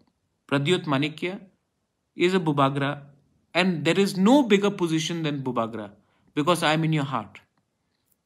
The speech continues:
And my political post doesn't matter. So I'm appealing to all of you all, Delhi Abhiyan mein,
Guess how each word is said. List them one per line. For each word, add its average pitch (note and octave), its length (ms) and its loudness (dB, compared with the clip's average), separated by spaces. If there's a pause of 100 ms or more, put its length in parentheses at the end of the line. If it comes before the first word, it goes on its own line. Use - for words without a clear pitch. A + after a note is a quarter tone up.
(120)
And E3 160 0
my F3 100 2
political F#3 460 0
post E3+ 300 -2
doesn't C3+ 240 -4
matter. G#2 280 -8 (1000)
So F3+ 240 -2
I'm E3 160 2
appealing F3+ 440 -4
to D#3+ 120 -2
all C#3 120 2
of C#3+ 140 -6
you C3 160 -2
all, C3+ 180 -6 (560)
Delhi D3+ 240 2
Abhiyan C#3+ 440 0
mein, C#3+ 220 -8